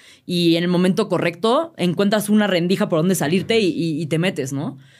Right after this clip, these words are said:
Y a mí eso se me quedó grabado muchísimo. El, o sea, ser, y Vic tuvo que ser una cucaracha en muchos, en muchas etapas, ¿no? Cuando no estábamos, no encontrábamos esos fits de los que hablamos, ¿no?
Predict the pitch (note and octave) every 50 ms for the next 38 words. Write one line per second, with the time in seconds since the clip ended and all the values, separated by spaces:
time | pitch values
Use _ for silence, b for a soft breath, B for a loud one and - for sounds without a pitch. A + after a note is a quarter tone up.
0 | B B B B B B B B B B _ _ - G#3 G#3 G3+ G3+ G3+ F#3+ G3+
1 | G#3+ A#3 B3+ B3+ C#4+ D4 D4 G#3 F3+ F3 E3+ F3 F#3+ F3+ F#3 F3+ G#3 G#3 G3 F#3+
2 | F#3+ G#3 G#3 F#3 D3+ C3 - G#3+ - G3 D#3+ D3 C3 C3 C3+ C#3 B2+ - - -
3 | - - - D3+ - E3+ F3+ F3+ G3 G3 E3+ E3+ E3+ F3 G#3 G#3 - - A#3 A3
4 | G#3+ A3 D3 E3 E3 F3 F3 D3 - D3 B2+ - C3 C#3 C3+ - D#3+ D3+ D3 D#3
5 | E3+ E3 E3 D#3 C3 C3+ - - - D#3+ D#3 D#3 F3 F#3+ G3+ G3+ F3+ C#3+ B2+ C3
6 | C3+ D#3+ D3+ - - - - - b b b b b b b - C#3+ D#3 G3 G3+
7 | - D3 C#3+ C#3+ C#3+ D3+ D#3 D#3 D#3+ E3 D#3+ D#3+ F3 D#3 D#3 D#3+ D#3+ D3+ C#3+ C#3
8 | C3+ C3 C3+ D3+ F3+ E3 D#3 E3+ D#3+ D#3 D#3+ D#3+ D#3+ E3 D#3+ E3 D#3 D3 C3 E3
9 | D3+ E3+ D#3 - - - F3 D3+ B2+ - - D#3+ D#3 D3 C#3+ C#3 - A2 A#2+ E3+
10 | F#3 - - - - C#3+ C#3 C3+